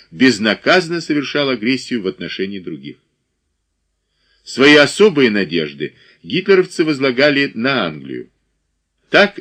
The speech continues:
Геринг говорил одному из тузов лондонского Сити: «Почему, собственно, вы, англичане, не хотите предоставить нам, немцам, свободу рук на Востоке?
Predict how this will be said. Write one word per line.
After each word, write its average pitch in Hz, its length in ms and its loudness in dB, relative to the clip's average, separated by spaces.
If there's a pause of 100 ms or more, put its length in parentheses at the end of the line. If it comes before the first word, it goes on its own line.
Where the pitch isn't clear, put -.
Геринг 123 580 2 (460)
говорил 160 380 4
одному 113 420 0
из 101 120 -4
тузов 120 440 -2
лондонского 101 720 -2
Сити: - 440 -16 (920)
«Почему, 254 380 0
собственно, 143 680 0
вы, 123 400 2
англичане, 110 920 -2 (340)
не 175 160 0
хотите 190 520 0
предоставить 120 840 2
нам, 110 420 2
немцам, 127 600 -2 (240)
свободу 165 720 4
рук 180 240 4
на 170 100 -6
Востоке? 147 600 -8